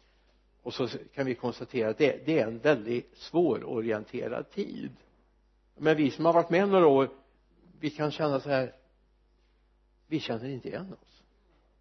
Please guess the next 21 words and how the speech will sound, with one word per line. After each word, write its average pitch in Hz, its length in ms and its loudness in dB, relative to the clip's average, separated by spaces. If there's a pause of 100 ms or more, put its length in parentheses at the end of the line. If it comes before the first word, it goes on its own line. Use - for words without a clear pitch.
(200)
Så - 120 -2
här 143 140 6
har 117 80 2
det 170 60 4
inte 196 160 0
varit 160 300 0
förut. - 340 -2 (2000)
Så - 140 -4
här 160 400 8 (180)
destruktivt 147 1080 2
har 147 80 0
det 170 40 0
inte 160 200 -2
varit 170 480 -4
förut. - 400 -8 (1400)
Kanske 95 260 -10
har 135 60 6
det 196 80 6
varit, 139 220 6
men, 156 260 6
eh, 147 120 4